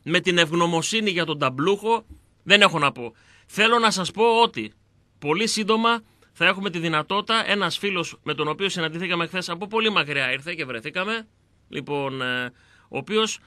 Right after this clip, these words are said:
μου είπε, "Θέλω να αναλάβεις να κληρώσεις τρία εισιτήρια διαρκείας για το βόλεϊ για τρεις ανέργους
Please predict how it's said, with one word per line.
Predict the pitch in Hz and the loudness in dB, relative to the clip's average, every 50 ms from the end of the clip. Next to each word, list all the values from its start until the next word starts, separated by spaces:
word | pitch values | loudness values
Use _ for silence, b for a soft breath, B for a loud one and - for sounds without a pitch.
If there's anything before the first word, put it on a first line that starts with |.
| b b b b b | b b b b b
μου | - 113 151 | -6 -2 0
είπε, | 180 208 202 220 220 | 0 0 0 -2 -2
"Θέλω | - 208 214 214 214 226 226 220 b b b b - | -2 0 0 2 2 0 -2 -4 b b b b -2
να | - 151 160 | 2 2 2
αναλάβεις | 156 151 147 156 185 208 214 214 220 - - - _ _ | 4 4 2 4 4 4 4 2 0 -2 -4 -8 _ _
να | - 151 160 156 | -4 -2 -2 -2
κληρώσεις | - 160 147 151 165 202 214 208 226 226 214 - - _ _ _ _ _ _ | 0 0 0 0 0 0 -2 -2 -4 -6 -6 -8 -10 _ _ _ _ _ _
τρία | - 220 233 226 208 165 117 104 - _ _ _ _ _ | 6 6 8 8 6 6 4 0 -4 _ _ _ _ _
εισιτήρια | - 143 135 - 143 127 - - 185 190 202 208 220 233 233 226 - | -4 -2 -2 -2 -4 -6 -2 0 0 2 2 2 0 0 -2 -6 -10
διαρκείας | 117 120 156 151 143 131 135 - - 208 220 220 220 214 - - | -6 -2 0 0 0 -2 -4 -4 -4 -2 -2 -2 -2 -4 -8 -6
για | 131 151 143 | -4 -4 -4
το | 139 131 120 | -2 -4 -6
βόλεϊ | 117 127 156 170 196 202 214 226 240 254 254 254 _ _ _ _ _ _ _ _ _ _ _ _ _ _ | -2 0 0 2 2 2 2 0 0 -2 -6 -10 _ _ _ _ _ _ _ _ _ _ _ _ _ _
για | - 123 135 151 139 | -10 -4 -4 -4 -2
τρεις | - - 208 220 185 - - - | -2 -2 0 0 0 -2 -2 -2
ανέργους | - 147 143 143 175 208 226 202 220 208 - | 0 0 0 0 0 -2 -2 -2 -4 -6 -8